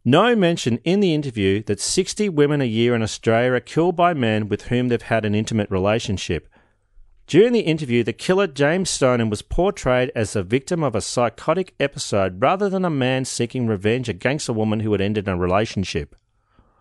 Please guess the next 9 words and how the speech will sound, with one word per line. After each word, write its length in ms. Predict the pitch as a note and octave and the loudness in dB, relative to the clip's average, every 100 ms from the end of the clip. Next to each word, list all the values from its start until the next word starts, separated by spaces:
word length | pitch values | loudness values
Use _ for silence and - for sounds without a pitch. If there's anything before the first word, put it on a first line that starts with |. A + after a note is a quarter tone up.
| _ _ _ _ _ - | _ _ _ _ _ 0
Adriana's 520 | G#3+ A3 A3+ G#3+ D3 | 2 4 2 2 0
mother, 300 | C3 D3 B2 | 2 2 0
Grace, 420 | F#2+ A2 A2 G2 | 0 2 2 0
said 280 | - C#3 D#3 | -2 0 0
in 80 | F3+ | 0
her 100 | C#3 | -2
victim 420 | F#2 A#2 - C#3 - | 0 -2 0 -4 -2
impact 380 | A#2+ C3+ A2+ - | -2 0 -2 -2
statement, 480 | - G2 F#2 F2 | -4 -4 -2 -6